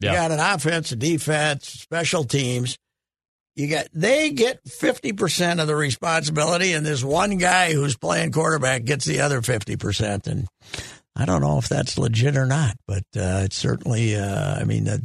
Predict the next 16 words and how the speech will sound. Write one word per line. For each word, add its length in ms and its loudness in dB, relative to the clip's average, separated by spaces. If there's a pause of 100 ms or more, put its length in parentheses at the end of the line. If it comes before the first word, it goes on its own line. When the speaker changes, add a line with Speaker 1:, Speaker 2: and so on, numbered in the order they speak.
(120)
Speaker 2:
all 300 2
the 80 0
commentary 720 0
you 60 2
hear 280 2
is, 140 -2
"Well, 520 0
they 120 0
don't 160 0
have 120 0
the 80 -2
quarterback." 480 -2 (360)
And 460 0 (360)
that 180 0
includes 680 2 (480)
from 380 2